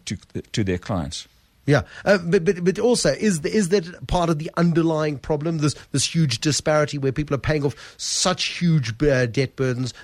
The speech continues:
Speaker 2: the huge interest rates, the insurance rates that come along with it, the structure of, of that debt can, is also somewhat
Speaker 1: Well, I mean,
Speaker 2: problematic.
Speaker 1: you'll recall, immediately after Marikana, the, the media were shown pay slips
Speaker 2: Sure.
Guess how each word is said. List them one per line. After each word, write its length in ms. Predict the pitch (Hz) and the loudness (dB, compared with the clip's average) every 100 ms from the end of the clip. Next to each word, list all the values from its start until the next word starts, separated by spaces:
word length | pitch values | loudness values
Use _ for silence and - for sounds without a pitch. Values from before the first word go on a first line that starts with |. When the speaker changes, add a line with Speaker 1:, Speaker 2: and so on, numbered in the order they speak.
| - | -6
Speaker 2:
the 80 | 127 | -6
huge 400 | - 165 143 143 | -2 0 0 0
interest 340 | 113 127 - | -2 -4 -2
rates, 240 | 131 123 | -2 -2
the 140 | - 135 | -4 -4
insurance 500 | 120 - 156 131 110 | -2 -2 0 0 -2
rates 240 | 127 120 | -2 -2
that 100 | 127 | -6
come 180 | - 131 | -6 -4
along 280 | 127 127 123 | 0 0 0
with 140 | 123 120 | 0 -2
it, 120 | 117 | -2
the 80 | 139 | 0
structure 840 | - - - 190 - - 135 87 - - - - | 0 0 0 -2 -4 -2 -2 -2 -6 -20 -12 0
of, 180 | 135 - | 0 2
of 220 | 131 107 | 0 0
that 200 | 120 104 | -2 -2
debt 220 | 127 117 | -4 -4
can, 240 | - 120 117 | -4 -6 -4
is 120 | 131 | -4
also 300 | 156 - 117 | -4 -2 -2
somewhat 340 | - 107 92 | -2 -2 -2
Speaker 1:
Well, 60 | 107 | 0
I 20 | 156 | 2
mean, 140 | 170 | 2
Speaker 2:
problematic. 100 | 214 | 4
Speaker 1:
you'll 80 | 220 | 4
recall, 500 | 175 233 147 104 - 131 | 4 4 4 2 -2 0
immediately 480 | 139 170 170 165 | 2 2 2 2
after 220 | 139 - 131 | 2 2 0
Marikana, 680 | 123 113 - 165 87 87 - _ _ _ | 2 0 -2 -2 -2 -4 -10 _ _ _
the, 120 | 113 - - | -14 -14 -12
the 320 | 127 127 120 | -10 -2 2
media 380 | 143 170 165 143 | 2 4 4 4
were 100 | 123 | 2
shown 300 | - 131 120 | -2 -2 -2
pay 300 | - 165 147 | 0 0 2
slips 340 | - 87 - | -2 -4 -6
Speaker 2:
Sure. 260 | - 185 | -6 -4